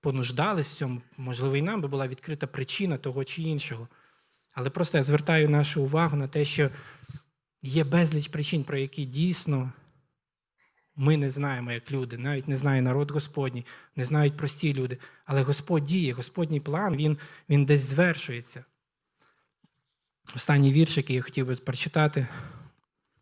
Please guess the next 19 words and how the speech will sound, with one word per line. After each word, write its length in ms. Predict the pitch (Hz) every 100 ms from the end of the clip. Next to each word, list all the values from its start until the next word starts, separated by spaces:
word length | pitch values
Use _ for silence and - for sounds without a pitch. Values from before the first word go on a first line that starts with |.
| _ - - -
це 260 | - 139 127
Римлян 440 | 156 156 147 131
вісім 360 | 139 147 156 135
двадцять 320 | 131 - -
вісім. 420 | 131 123 123 123 - _ _ _ _ _ _ _ _ _ _ - - - _ _ _ -
"Знаємо, 800 | 123 139 160 170 156 143 165 - - _
що 280 | - - 147
тим, 460 | 143 165 170 190 185 - - _ _ _
хто 300 | - - 139
любить 360 | 151 185 180 160
Бога, 520 | 127 127 127 147 160 - _ _ _ _ _
хто 200 | - 160
покликаний 920 | 156 - 139 165 - 165 151 147 -
Його 300 | 135 127 147
постановою, 760 | 147 139 - 127 143 160 170 170 - - - -
усе 420 | 123 - 151 160
допомагає 640 | 147 143 131 127 139 135
на 140 | 135
добро". 460 | 127 131 123 123